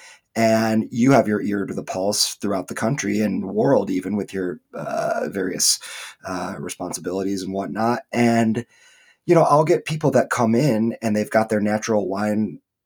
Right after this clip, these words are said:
or their natural food store, you know, tote bag or their haul from the farmer's market and their little cart and whatnot. And they come in asking for very cheap wine. And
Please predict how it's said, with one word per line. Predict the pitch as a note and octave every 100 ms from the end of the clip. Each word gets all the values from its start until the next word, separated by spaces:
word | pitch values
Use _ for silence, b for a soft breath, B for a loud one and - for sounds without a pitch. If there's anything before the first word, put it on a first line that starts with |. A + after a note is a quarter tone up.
| _ A#2+
or | A#2 G#2+
their | A2+
natural | A2+ A#2 A#2 A2
food | - B2 A#2+
store, | G#2+ - G#2+ G#2+ G#2+
you | A2
know, | G#2+
tote | G2+ B2 A#2+ B2+
bag | A2+ G#2 A2
or | F#2 G2+ G#2
their | G#2
haul | F#2 A2+ G#2+
from | G#2+ G#2
the | G2
farmer's | - A2 A2 G#2+ G#2
market | G#2+ G2+ A2+ A2
and | G#2 G2
their | F#2+
little | G2+ G2+ -
cart | - G#2+ G#2+
and | A2+ G#2+
whatnot. | A2 A2 A#2+ - B B B
And | A#2+
they | A#2+
come | A#2 A2+
in | A#2 A2
asking | A2 G#2 A2+ G#2+
for | G#2+
very | G2+ - C3 E3
cheap | D#3 A#2+ A#2
wine. | F#2+ - - - _ _ _ _ _
And | - B2 B2 B2 A#2+ A#2